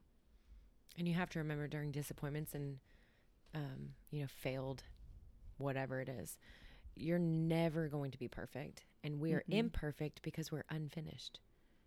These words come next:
Speaker 2: Yeah. Yeah.
Speaker 1: You
Speaker 2: That's
Speaker 1: know, that's totally Lisa TerKeurst right there. I mean,
Speaker 2: <sighs>
Speaker 1: that's, that's a
Speaker 2: Yeah.
Speaker 1: huge takeaway. We're not ever going to be perfect 'cause we are unfinished. So just understand disappointments are part of life.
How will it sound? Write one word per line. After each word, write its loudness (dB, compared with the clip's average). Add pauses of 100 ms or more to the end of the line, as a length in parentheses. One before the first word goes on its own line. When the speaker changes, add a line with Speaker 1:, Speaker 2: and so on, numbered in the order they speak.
(880)
Speaker 2:
Yeah. -6 (540)
Yeah. -8 (500)
Speaker 1:
You 0
Speaker 2:
That's 2
Speaker 1:
know, 0 (320)
that's -2
totally 4
Lisa 2
TerKeurst -6
right -6
there. -6 (120)
I -2
mean, -2 (220)
Speaker 2:
<sighs> -20
Speaker 1:
that's, -2
that's 0
a 0
Speaker 2:
Yeah. -2
Speaker 1:
huge -2
takeaway. -2
We're -2
not 0
ever 2
going 2
to -8
be 0
perfect -4
'cause -8
we 0
are -4
unfinished. -8 (440)
So -2
just -4
understand 0
disappointments -2
are -6
part -2
of 0
life. -2